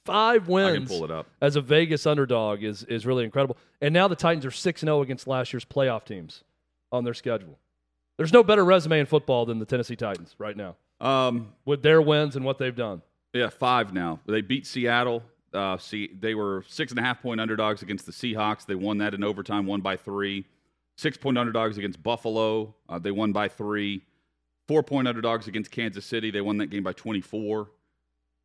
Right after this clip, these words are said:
Speaker 2: Three-point underdogs against the Colts. They won that game by three. And then in, uh, last night, seven-point underdogs at kickoff, won that game by twelve.
Speaker 1: Crazy.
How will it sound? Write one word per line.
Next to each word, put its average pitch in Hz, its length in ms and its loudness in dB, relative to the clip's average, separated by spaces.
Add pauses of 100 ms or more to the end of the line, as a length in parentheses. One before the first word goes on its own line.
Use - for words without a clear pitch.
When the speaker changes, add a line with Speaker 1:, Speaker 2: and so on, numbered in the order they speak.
(120)
Speaker 2:
Three-point 160 480 0
underdogs 123 640 0
against 107 320 -4
the 98 60 -4
Colts. - 680 -4
They 104 120 -2
won 110 200 -2
that 113 160 -2
game 117 220 -2
by 110 160 0
three. 110 540 -6 (800)
And 110 140 -2
then 113 140 -2
in, 104 260 -4 (120)
uh, 98 160 -4
last 110 280 -4
night, 117 240 -6 (240)
seven-point 131 640 -2
underdogs 110 500 -2
at - 120 -14
kickoff, 90 500 -6 (560)
won 127 240 -2
that 120 100 -2
game 107 220 -2
by 92 140 -4
twelve. 80 560 -8 (2000)
Speaker 1:
Crazy. 120 440 -2